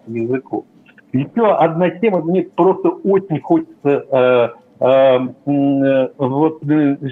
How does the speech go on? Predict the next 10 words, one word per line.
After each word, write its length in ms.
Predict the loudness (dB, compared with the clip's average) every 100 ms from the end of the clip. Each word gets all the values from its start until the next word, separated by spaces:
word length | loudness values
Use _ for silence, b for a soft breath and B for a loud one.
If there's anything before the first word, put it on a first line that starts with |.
| -2
Серёжа 300 | 0 0 -2
сказал, 340 | 0 0 0
действительно, 360 | -2 -8 -2 -2
о 100 | -2
чём 200 | -4 -4
ещё 240 | -4 -8
писать? 520 | -6 -6 -2 -2 -2 -6 _ _
Э, 460 | 0 2 4 2 0 -4 -18 -8 0
э, 640 | 2 4 4 4 4 2 0
э, 540 | 0 2 2 0 -2